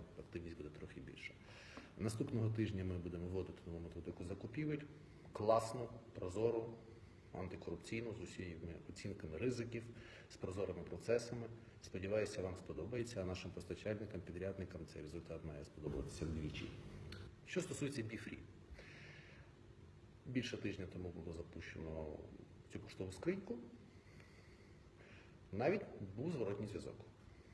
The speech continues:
Було отримано кілька листів від наших співробітників. Е, я так розумію, це був певний тест з їх боку, чи буде реакція, чи не буде, тому що це зовсім,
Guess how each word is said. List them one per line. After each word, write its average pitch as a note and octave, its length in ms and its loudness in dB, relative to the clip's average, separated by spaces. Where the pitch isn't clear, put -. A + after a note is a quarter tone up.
Було G#2+ 220 4
отримано G2 440 2
кілька - 260 -2
листів A#2+ 320 0
від F3+ 100 2
наших E3+ 260 2
співробітників. F#2+ 720 -2
Е, - 40 0
я - 60 12
так A2+ 140 8
розумію, A2 300 4
це - 140 -2
був F#2 100 -2
певний F#2 260 2
тест A2 320 6
з C3 120 2
їх D3+ 160 4
боку, D#3 240 4
чи - 140 0
буде G2 240 2
реакція, F2+ 400 2
чи - 140 -8
не D#2+ 100 -4
буде, C#3 300 0
тому F#2+ 200 0
що F2+ 180 -4
це F2+ 180 -2
зовсім, E2+ 320 -4